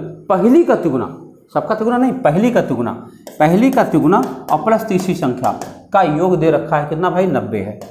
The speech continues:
इतना जानकारी देने के बाद पूछ रहा है तीसरी बता दो, अर्थात जेड की value पूछा जा रहा है। क्या करें, क्या कर सकते हैं? हमको जेड की value चाहिए।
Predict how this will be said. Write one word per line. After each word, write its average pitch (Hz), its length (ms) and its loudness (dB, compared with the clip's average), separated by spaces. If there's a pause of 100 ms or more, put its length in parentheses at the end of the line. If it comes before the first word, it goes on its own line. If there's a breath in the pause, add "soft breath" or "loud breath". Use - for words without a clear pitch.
(1400)
इतना 214 340 2
जानकारी 180 400 2
देने 165 240 4
के 160 100 -2
बाद 151 220 2
पूछ 147 280 -4
रहा 147 120 0
है - 120 -6
तीसरी 214 340 0
बता 120 280 0
दो, 170 120 -2
अर्थात 165 420 0
जेड 151 280 2
की 127 60 -4
value 113 220 -2
पूछा 101 300 -10
जा 98 120 -4
रहा 87 100 -10
है। - 200 -20 (100)
क्या 139 120 0
करें, 147 180 -6 (1700)
क्या 214 100 -4
कर 123 140 -12
सकते - 300 -18
हैं? - 80 -16
हमको 175 260 0
जेड 151 280 0
की 123 80 -4
value 104 220 -4
चाहिए। 85 440 -12